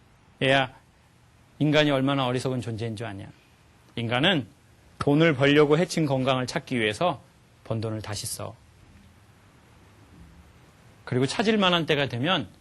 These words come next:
죽을 때가 되지. 그리고 기뻐하렴.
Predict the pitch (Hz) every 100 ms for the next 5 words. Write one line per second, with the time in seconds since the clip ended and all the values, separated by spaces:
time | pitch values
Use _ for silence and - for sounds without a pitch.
0 | _ _ _ _ _ - 135 147 120 101
1 | 95 95 - - _ _ _ _ _ _
2 | - - - _ _ _ - - - -
3 | - - - _ - - - - - -
4 | - - - - - - - - 131 127
5 | - - 147 120 107 98